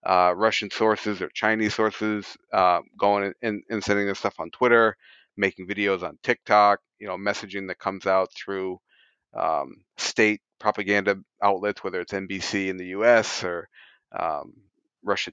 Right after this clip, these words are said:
uh, uh, R T T V in, uh, uh, you know, uh, uh, on the Russian side. You know, the psyop portion of this is just baked into the cake now, partially because of our access to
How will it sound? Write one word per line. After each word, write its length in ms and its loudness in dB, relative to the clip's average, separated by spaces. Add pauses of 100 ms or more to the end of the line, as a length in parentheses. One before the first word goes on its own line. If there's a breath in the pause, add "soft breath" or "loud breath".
(160)
uh, 40 -2
uh, 460 4 (1400)
R 120 4
T 200 -10
T 160 -8
V 320 0
in, 200 -6
uh, 200 -2 (120)
uh, 420 -2 (360)
you 60 -8
know, 160 -8
uh, 220 -4 (120)
uh, 140 -4 (100)
on 140 -6
the 80 -2
Russian 260 -2
side. 440 4 (1000 soft breath)
You 100 0
know, 260 -2
the 100 -8
psyop 560 6 (960)
portion 360 0
of 80 -4
this 260 2
is 80 -8
just 380 -2 (1040)
baked 300 4
into 140 -4
the 100 -4
cake 280 -2
now, 300 0
partially 320 -4
because 300 -2
of 160 -6
our 160 2
access 500 0
to 420 -2